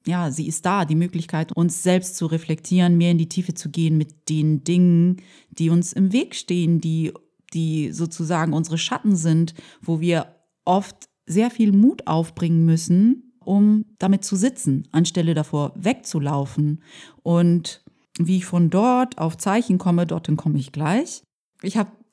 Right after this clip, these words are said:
auch noch was anderes, was ganz Witziges, weil viele Leute wahrscheinlich denken: Oh mein Gott, jetzt kommt ja auch noch mit Astrologie. <laughs> Die Arme, der geht's wirklich nicht gut. Äh, aber ich versichere euch, es geht mir ziemlich gut.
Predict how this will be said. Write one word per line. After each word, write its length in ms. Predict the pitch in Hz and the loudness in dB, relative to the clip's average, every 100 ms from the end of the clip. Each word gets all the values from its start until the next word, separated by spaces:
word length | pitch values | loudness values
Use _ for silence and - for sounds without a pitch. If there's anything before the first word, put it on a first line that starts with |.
| - | -2
auch 140 | 175 | 2
noch 120 | 175 | 2
was 120 | 160 | 0
anderes, 420 | 165 165 143 180 - | 2 0 0 -2 -4
was 140 | 147 | -6
ganz 260 | 160 156 - | -4 -6 -6
Witziges, 760 | 151 165 - 151 160 233 - 147 | -6 -4 -2 -2 0 -2 -6 -4
weil 280 | 160 156 | -2 -2
viele 220 | 151 151 143 | -4 -6 -4
Leute 260 | 151 151 | -2 -4
wahrscheinlich 320 | 139 - 151 | -6 -4 -4
denken: 180 | 151 156 | -2 -4
Oh 20 | |
mein 120 | 156 156 | -2 -4
Gott, 160 | 160 | -4
jetzt 140 | 156 - | -8 -2
kommt 200 | 190 185 | -2 0
ja 80 | |
auch 40 | 160 | 2
noch 100 | 156 | 2
mit 140 | 165 | 2
Astrologie. 760 | 160 160 165 160 151 180 190 165 175 - | -2 -2 0 0 2 4 4 6 2 4
<laughs> 200 | 175 - | 0 2
Die 260 | 165 - | -2 0
Arme, 400 | 170 190 175 165 | 2 2 4 4
der 180 | - 170 | 4 0
geht's 300 | 160 170 - | 2 0 -2
wirklich 580 | 165 156 185 196 156 165 | -4 0 2 0 -2 -2
nicht 180 | 151 - | -4 -2
gut. 240 | 170 196 240 - - 269 | -2 0 -4 -6 -8 -6
Äh, 40 | - | 4
aber 380 | 180 - 170 151 | 4 6 4 2
ich 100 | 156 | 2
versichere 460 | 160 151 156 143 | 2 2 0 -2
euch, 200 | 156 147 143 | 0 -2 -2
es 120 | 135 | -4
geht 200 | 185 - | -8 -4
mir 80 | 139 | -4
ziemlich 360 | - 143 135 | 0 2 2
gut. 200 | 135 156 | 0 -2